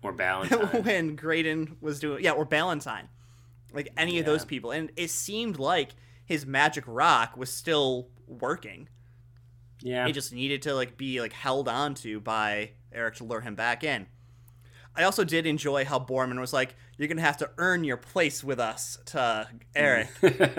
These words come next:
Speaker 1: Yeah.
Speaker 2: <laughs> And see how that goes.
Speaker 1: We're, we're, we're serious adventurers. Yeah.
Speaker 2: Yeah, yeah.
Speaker 1: I mean,
Speaker 2: But
Speaker 1: Boorman's
Speaker 2: I'm
Speaker 1: great.
Speaker 2: gonna be interested to see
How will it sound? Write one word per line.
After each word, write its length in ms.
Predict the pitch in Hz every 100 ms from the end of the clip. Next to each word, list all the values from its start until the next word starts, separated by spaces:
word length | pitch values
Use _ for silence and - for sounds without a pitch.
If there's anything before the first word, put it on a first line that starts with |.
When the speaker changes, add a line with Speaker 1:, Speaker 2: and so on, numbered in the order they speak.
| 160 - - - - -
Speaker 1:
Yeah. 220 | 156 226 175
Speaker 2:
<laughs> 40 |
And 220 | 170 160
see 160 | 165 156
how 120 | 139
that 260 | 135 135 139
goes. 320 | 127 123 123
Speaker 1:
We're, 240 | 127 107
we're, 420 | 113 127 107 - 107
we're 140 | 110
serious 640 | - - 120 113 98 -
adventurers. 880 | 85 82 104 - 82 104 170 226 - - - -
Yeah. 260 | 65 - 147
Speaker 2:
Yeah, 320 | 139 127 147 -
yeah. 340 | 147 143 123 - - 123
Speaker 1:
I 60 |
mean, 180 | 127 120
Speaker 2:
But 80 | 120
Speaker 1:
Boorman's 260 | 311 277 -
Speaker 2:
I'm 140 | 190 269
Speaker 1:
great. 20 |
Speaker 2:
gonna 120 | 370 381
be 100 | 339
interested 480 | 254 311 311 254 190
to 60 |
see 640 | 175 - 190 170 131 -